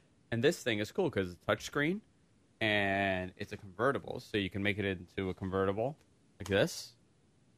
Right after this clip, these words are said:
Uh, it's not bad at all. So we're gonna talk about this in the coming weeks on the shows. Uh, is there anything coming up for you, John?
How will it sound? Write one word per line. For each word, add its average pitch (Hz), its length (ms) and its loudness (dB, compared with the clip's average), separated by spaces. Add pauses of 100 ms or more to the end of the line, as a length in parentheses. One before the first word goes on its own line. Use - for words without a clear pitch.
(200)
Uh, 95 360 6
it's - 380 -10 (140)
not 113 220 6
bad 147 180 10
at 156 80 4
all. 131 220 8 (240)
So 104 180 10
we're 101 80 6
gonna 113 140 8
talk 127 160 6
about 117 180 4
this - 180 0
in 101 80 2
the 98 60 2
coming 104 280 2
weeks 139 360 2
on 87 160 -2
the 85 60 -12
shows. 95 480 2 (640)
Uh, 92 300 6
is 135 100 2
there 160 100 10
anything 175 240 6
coming 175 200 6
up 170 120 4
for 180 60 2
you, 190 120 4
John? 202 280 4